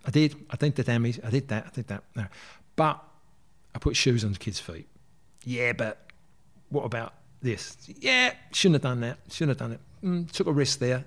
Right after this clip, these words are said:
Didn't work out. Bash, bash, bash." And they try to make, put it right. They try to put it right. But they're balanced. They don't all say, they don't discuss. I mean, some of the interesting guys are people who get religious. I think they're really interesting, you know, and, and they're, they're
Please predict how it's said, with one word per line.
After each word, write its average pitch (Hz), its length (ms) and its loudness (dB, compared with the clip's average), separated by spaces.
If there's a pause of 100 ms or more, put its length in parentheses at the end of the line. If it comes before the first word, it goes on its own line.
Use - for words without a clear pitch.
Didn't 156 160 2
work 123 280 0
out. 120 240 -2 (280)
Bash, 127 180 -6
bash, 113 200 -8
bash." 107 200 -8 (600)
And 139 100 6
they 175 100 4 (460)
try 233 360 6
to 220 120 4
make, 214 300 0
put 202 140 6
it - 80 -2
right. 202 260 0 (280)
They 123 80 0
try 180 380 2
to - 120 -2
put 175 160 4
it 196 100 2
right. 180 260 2 (540)
But 220 100 4
they're 233 100 8
balanced. 190 520 4
They 175 120 6
don't 208 220 4
all 165 140 6
say, 151 280 6
they 165 100 6
don't 220 240 6
discuss. 160 340 4
I 175 40 6
mean, 180 160 8 (260)
some 277 220 6
of 262 40 10
the 220 120 12
interesting 175 380 6
guys 120 280 4
are 139 40 2
people 151 200 2
who 135 80 6
get 139 160 2
religious. 139 520 4 (480)
I 180 100 4
think 170 140 6
they're 147 140 8
really 131 280 8
interesting, 131 560 0
you 147 80 2
know, 113 180 2
and, 127 180 2
and 131 200 6
they're, 123 220 4
they're 127 180 4